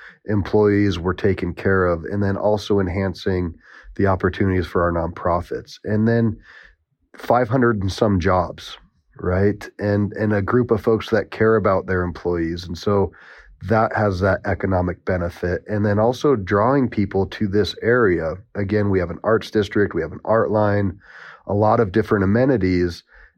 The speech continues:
And so there'll be ancillary dollars of not only going to Casa Bonita, which where we would get sales tax from. I think that the previous ownership did around six million dollars a year in, in sales. So that equates to, you know, three percent on that is it goes to the city of Lakewood for sales tax.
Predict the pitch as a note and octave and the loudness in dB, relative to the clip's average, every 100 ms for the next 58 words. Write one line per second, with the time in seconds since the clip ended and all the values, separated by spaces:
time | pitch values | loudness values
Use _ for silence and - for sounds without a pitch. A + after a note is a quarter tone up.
0 | _ - G2+ G2 - A2 G#2 G2 F#2+ G2+ | _ -2 0 0 0 2 4 2 2 0
1 | A2 B2 - A#2 G2 F2+ F2 F2+ F#2 F#2 | 0 -2 0 2 4 2 2 2 2 0
2 | F#2+ A2 A2+ C3 A2+ G2+ G#2 G2+ F#2+ - | 0 2 2 2 2 2 2 0 -2 -2
3 | G2 F#2 - F#2+ F2+ F2 F2+ F#2+ - E3 | -2 -2 -4 -4 0 0 2 0 2 2
4 | D#3 D3 C#3 C3 B2 - - A2+ G2 F#2 | 4 4 2 2 0 -2 -4 0 0 0
5 | - E2+ E2 - D2+ E2+ E2+ G2 _ - | -2 -2 -2 -8 -8 -6 -8 -10 _ -20
6 | - - - G2+ - C3+ A#2+ B2+ - F#2+ | -20 -14 -8 -6 -2 -2 0 -2 0 -6
7 | - _ - C#3+ A#2+ A#2 G2+ - A2 G#2 | -8 _ -2 0 2 2 0 -2 0 0
8 | - A2 - A#2+ G#2+ G#2+ G#2 G2 - A#2+ | 0 -2 0 2 2 4 2 -2 -6 -8
9 | - A2+ G#2+ G2+ G2 G2 G2 F2+ F2+ F2+ | -2 0 2 2 2 4 2 0 -2 -2
10 | F2 F2 F2 F#2 E2+ - E2+ C2+ A1+ - | 0 -2 -6 -10 -12 -6 -4 -4 -8 -18
11 | - - - - _ - C#3 C3+ D3+ D3 | -20 -20 -20 -20 _ -4 0 2 2 2
12 | C#3+ C3 B2 - B2+ A2+ C3 A2 G#2 - | 4 2 2 2 4 4 2 -2 -2 -2
13 | B2+ B2 A#2 - B2 A2+ G#2+ G#2 G2+ G#2+ | 0 0 -2 2 2 2 2 2 2 2
14 | G2+ F#2+ - F#2+ F2 G2+ - G2 F2+ A2 | 2 -2 -8 -8 -2 -2 -2 -6 -6 -2
15 | F#2+ F#2 F#2 F#2+ F2 F2+ - D#3+ C3 - | 0 0 0 -2 -4 -6 -2 0 0 -2
16 | E2 D2+ - - | -4 -4 -12 -20